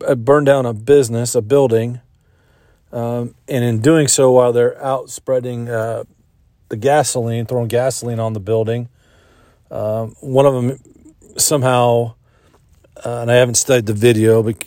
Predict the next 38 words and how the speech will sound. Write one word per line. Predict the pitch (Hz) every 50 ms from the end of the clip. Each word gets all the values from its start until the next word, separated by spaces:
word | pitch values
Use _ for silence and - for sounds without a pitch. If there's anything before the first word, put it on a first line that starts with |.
| - - - - -
but | - 123 113 117 113 107
anyway, | 127 135 135 127 127 120 127
ends | 127 117 113
up | 131 120 117
igniting | 135 113 107 113 123 123 131 127 123 123 120 117 117 117 _ _ _ _ _ _ _ _ _ _ -
the | 113
gasoline, | 104 131 131 135 120 - - 117 110 113 113 117 120 120 117
and | 113 113 113
then | 117 117 113 110
it | 117 113
takes | - 127 123 117 - 123
off | 120 113 104 -
and, | 120 113 110 110 110 - _ _ _ _ _ _ _ -
and | 151 127 117
engulfs | 113 107 107 123 123 113 - -
the | - 113 123
other | 131 123 117
guy. | 107 113 107
So | 98 - 110
both | 104 104 131 131 131 -
of | 123 113 107
'em | 110 107 110 117 - _ -
end | 131 120 113
up | 113 98 113
lighting | 117 120 117 117 110
each | 104 101 -
other | 117 110 107 104
on, | 104 - - -
well, | 120 123 120 117 110
one | 120 135 135
of | 127 113
'em | 113 110 113 - _ - - _ _ _
lights | - 123 113 117 107 - -
both | 120 123 131 131 -
of | 120 104
'em | 107 104 107
on | 107 107 101
fire. | - - 139 131 113 - - - - 104